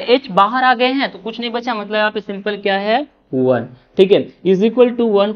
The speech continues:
point six। अब हमें value किसकी निकालनी है? एच की, है ना,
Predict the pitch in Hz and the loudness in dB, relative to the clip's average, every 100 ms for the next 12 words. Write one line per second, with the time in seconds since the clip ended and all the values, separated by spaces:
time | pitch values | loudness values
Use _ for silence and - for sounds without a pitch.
0 | 214 190 214 233 - _ _ _ _ _ | -4 -4 -4 -10 -16 _ _ _ _ _
1 | _ _ - 269 - - - 233 262 277 | _ _ 0 2 2 -8 -2 2 4 6
2 | 226 240 302 302 302 294 269 269 269 277 | 6 4 0 -2 -4 -2 2 2 2 0
3 | 285 294 320 - _ _ 220 262 - - | 0 0 0 -4 _ _ 0 0 -2 -14
4 | 135 151 254 220 | -12 -6 -2 -2